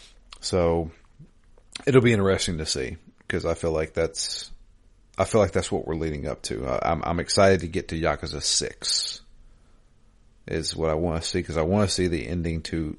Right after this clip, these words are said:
the quote ending to Kiryu's story. And then, of course, I wanna see where they go with,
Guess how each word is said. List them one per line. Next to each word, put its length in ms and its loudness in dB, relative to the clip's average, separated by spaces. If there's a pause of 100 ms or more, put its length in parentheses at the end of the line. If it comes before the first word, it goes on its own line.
the 100 -4
quote 420 0
ending 360 2
to 320 -2 (100)
Kiryu's 480 -2
story. 560 0 (840)
And 120 2
then, 200 6
of 120 2
course, 240 4
I 60 6
wanna 240 2
see 240 2
where 160 2
they 140 2
go 200 2
with, 440 -2